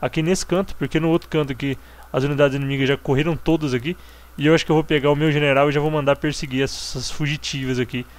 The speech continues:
agora mesmo. Então, peraí, onde, onde é que elas tão, né? Isso que eu quero ver. Elas tão aqui nesse canto? Eu acho bom mandar logo, porque senão o meu general não vai alcançá-las em tempo. Vai lá, manda lá.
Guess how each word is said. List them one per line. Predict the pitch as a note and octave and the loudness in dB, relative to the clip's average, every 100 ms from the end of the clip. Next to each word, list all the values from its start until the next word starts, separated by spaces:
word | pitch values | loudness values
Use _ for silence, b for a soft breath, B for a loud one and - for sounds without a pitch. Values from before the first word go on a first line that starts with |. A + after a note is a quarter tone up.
| B B | B B
agora | C3 B2+ C#3+ C#3+ | 2 4 6 4
mesmo. | C#3+ A2+ G#2 | 2 0 -4
Então, | G2+ B2 B2 | -4 -4 -2
peraí, | C3 B2 A#2 | 0 0 0
onde, | A#2+ B2+ | -2 -2
onde | D3+ D3+ C3+ | -2 0 2
é | E3 | 0
que | - | 2
elas | D#3+ E3+ - | 0 0 -2
tão, | - C#3+ | -4 -4
né? | A2 G#2+ A2+ | -4 -6 -6
Isso | - | -6
que | C#3+ | -4
eu | |
quero | D#3 E3+ | -2 0
ver. | C3 G#2 b b b - | 0 -4 b b b -2
Elas | A#2 A2+ | 0 0
tão | C3+ | -2
aqui | D3 | -2
nesse | C#3 B2+ | -4 0
canto? | F#3+ F3 - - - - - - - - - - - | 2 2 0 -12 -18 -20 -20 -20 -20 -20 -20 -20 -4
Eu | C#3+ | 0
acho | C#3+ D#3+ | 2 0
bom | C#3 E3 | 0 0
mandar | D#3+ D#3 | 4 6
logo, | E3+ D#3+ C#3 | 8 6 6
porque | G#2+ B2 C3 | 0 -4 -4
senão | - C3+ C#3 | -4 -4 -2
o | D#3+ | 0
meu | E3 | 0
general | D#3 E3+ E3+ | 2 2 2
não | F3 | 2
vai | F3+ | 0
alcançá-las | F#3 F#3 F3+ F#3 | 0 0 2 0
em | |
tempo. | G3+ C3+ A2+ | 0 0 4
Vai | C#3+ | 4
lá, | A#2+ | 4
manda | C#3 D3+ | 2 2
lá. | A#2 | 2